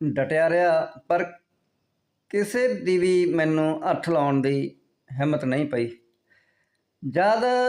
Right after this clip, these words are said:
ਇਹਨਾਂ ਨੇ ਬੋਲ ਬੋਲ ਕੇ ਆਪਣੀ ਅਕਲ ਦਾ ਜਨਾਜ਼ਾ ਕੱਢ ਲਿਆ, ਤਾਂ ਮੈਂ ਉੱਥੋਂ ਚੁੱਪਚਾਪ ਆ ਗਿਆ। ਮੈਂ ਇਹ ਸਾਰੀ ਆਪਣੀ ਗੱਲ ਪਿੰਡ ਦੇ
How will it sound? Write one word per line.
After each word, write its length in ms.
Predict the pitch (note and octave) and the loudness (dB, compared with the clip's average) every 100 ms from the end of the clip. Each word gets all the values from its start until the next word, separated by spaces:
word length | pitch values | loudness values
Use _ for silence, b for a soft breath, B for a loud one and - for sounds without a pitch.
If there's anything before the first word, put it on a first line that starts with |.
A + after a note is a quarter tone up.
| B3 - - | -2 -6 -4
ਇਹਨਾਂ 280 | A3+ B3 B3 | -2 0 0
ਨੇ 100 | G#3+ | 0
ਬੋਲ 360 | C#3+ D#3+ F3 | 0 0 0
ਬੋਲ 340 | G3 G3+ G3+ - | 2 2 0 0
ਕੇ 120 | G3+ | 0
ਆਪਣੀ 480 | F#3+ F#3 F#3+ F#3+ F3 | 0 -2 -2 0 0
ਅਕਲ 260 | E3+ F3+ E3+ | 0 0 2
ਦਾ 200 | E3+ D3 | 0 2
ਜਨਾਜ਼ਾ 400 | C#3+ C#3+ C#3+ D3 | 0 0 0 0
ਕੱਢ 260 | E3 E3+ | 0 0
ਲਿਆ, 440 | F3 D3 C3+ C3 - - | 2 2 2 0 -4 -2
ਤਾਂ 120 | F3 | 0
ਮੈਂ 160 | F3+ E3+ | 2 0
ਉੱਥੋਂ 440 | - - D3+ C#3+ | -2 -2 -2 0
ਚੁੱਪਚਾਪ 720 | E3+ E3 - C#3+ C3+ C3 - _ _ - | -4 -4 -4 0 0 0 -6 _ _ -2
ਆ 200 | B2+ A#2+ | 0 0
ਗਿਆ। 200 | B2 C3 C3+ _ _ _ _ _ _ _ _ _ _ _ _ _ _ - | -2 -6 -10 _ _ _ _ _ _ _ _ _ _ _ _ _ _ -8
ਮੈਂ 480 | D3 D#3 F#3+ A#3+ B3+ - | -2 0 2 0 -2 -4
ਇਹ 140 | A#3+ A#3+ | -4 -4
ਸਾਰੀ 720 | A#3+ F3+ G3 A#3 A3+ A3+ - - - | -2 0 0 0 0 -2 -6 -12 -6
ਆਪਣੀ 400 | F3+ F3+ F#3 E3+ | -6 -4 -2 0
ਗੱਲ 540 | D#3 D3+ D3+ D3+ D3 - | 2 0 2 -2 -4 -6
ਪਿੰਡ 260 | F3+ E3+ E3 | -2 0 0
ਦੇ 420 | D#3 E3 D#3+ D3+ | -2 -2 -2 -4